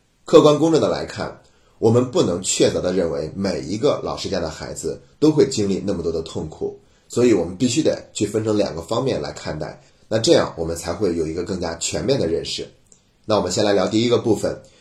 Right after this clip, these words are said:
为什么很多经历原生家庭伤害的人，父母往往是老师？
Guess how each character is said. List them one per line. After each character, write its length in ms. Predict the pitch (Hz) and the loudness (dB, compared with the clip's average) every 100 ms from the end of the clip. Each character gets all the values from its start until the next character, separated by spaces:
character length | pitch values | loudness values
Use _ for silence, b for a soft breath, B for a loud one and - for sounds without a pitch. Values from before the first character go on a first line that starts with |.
| b b - | b b 6
为 140 | 165 | 8
什 140 | 139 110 | 8 6
么 100 | 110 | 2
很 240 | 107 90 | 0 4
多 140 | 104 | 4
经 240 | 104 113 110 | 4 2 2
历 140 | 101 | 2
原 200 | 92 92 | 2 0
生 220 | 101 104 | 0 0
家 140 | 104 98 | 0 -2
庭 180 | 90 92 | -2 -2
伤 240 | 104 107 | -2 -2
害 100 | 104 | -2
的 120 | 87 | -2
人， 260 | 73 71 - | -2 -6 -14
父 200 | - 120 | -8 -2
母 160 | 101 90 | 0 2
往 120 | 92 | 2
往 120 | 90 | 0
是 120 | - 95 | -2 -4
老 160 | 69 | -4
师？ 340 | - 104 107 | -4 -4 -4